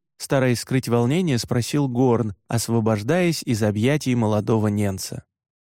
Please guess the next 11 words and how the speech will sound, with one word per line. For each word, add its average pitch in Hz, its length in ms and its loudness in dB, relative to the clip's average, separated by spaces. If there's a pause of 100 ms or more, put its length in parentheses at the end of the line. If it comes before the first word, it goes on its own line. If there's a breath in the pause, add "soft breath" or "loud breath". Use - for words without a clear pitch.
(280)
"Да 190 240 0
ну 185 340 2
её!" 104 380 2
махнул 110 420 0
рукой 110 240 0
Сергей. 101 540 -2 (560)
"Целыми 185 520 0
днями 170 440 0
с 143 100 -4
подругами 165 680 0
гуляет, 139 680 2